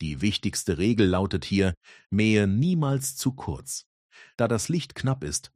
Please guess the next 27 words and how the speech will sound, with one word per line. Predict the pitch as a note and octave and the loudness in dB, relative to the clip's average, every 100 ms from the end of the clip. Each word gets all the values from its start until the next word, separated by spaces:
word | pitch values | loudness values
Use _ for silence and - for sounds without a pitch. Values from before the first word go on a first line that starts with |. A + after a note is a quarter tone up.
| - | 0
benötigen | C3 F3+ F#3 D#3+ D3 | 2 2 0 -2 0
die | F#2+ | -2
Gräser | D2 F#2 A#2+ A#2 B2 | -2 -2 0 0 -2
eine | A#2+ C3 | -2 -2
größere | B2+ F2+ F#2 - G#2+ | -2 -2 -2 0 -2
Blattfläche. | A2+ A2 F2 - C2 - A1+ - _ _ - - | -2 -4 -6 -8 -10 -10 -12 -14 _ _ -20 -4
Eine | A2 A2+ G#2 | 0 2 2
Schnitthöhe | - F3 F#3+ - B2+ B2+ | 0 -2 -2 0 4 4
von | - D#2+ C#2+ | 2 -4 -6
fünf | - D#2+ C#2+ - | -2 0 0 -2
bis | - E2+ - | -4 -4 -2
sechs | - A2 - | -2 -2 -4
Zentimetern | - F2 D#2+ F2 A2+ B2+ G#2 G2 F2+ - - - | -4 -4 -2 0 0 2 2 2 -2 -8 -18 -4
ist | A#2+ - - | -4 -4 -6
im | F2 | -4
Schatten | - B2+ C3+ A#2 F#2 | -2 -2 -2 -2 0
das | E2+ - - | -2 -4 -8
absolute | C3 C3+ - F#2 E2+ E2+ F2 | -8 -6 -2 -2 -2 -4 -4
Minimum. | E2 C#2+ C2 A#1+ B1+ _ _ - - - | -4 -6 -10 -14 -20 _ _ -20 -20 -8
Zudem | - E2+ A2 D#3+ | -2 0 2 0
solltest | D3 C#3 C3 B2+ | 2 0 0 -2
du | A#2 | -2
im | E2+ | -2
Schatten | E2 G#2+ G#2+ F#2 D#2 | -4 -4 -4 -4 -2
deutlich | A2 C3 C3+ B2 - | 0 0 -2 -6 -6
zurückhaltender | - A#2+ C3+ - D2+ C#2 E2 E2 | -6 -2 -2 -2 -8 -6 -4 -4
düngen. | C#2 D2+ C2+ B1+ | -4 -6 -6 -10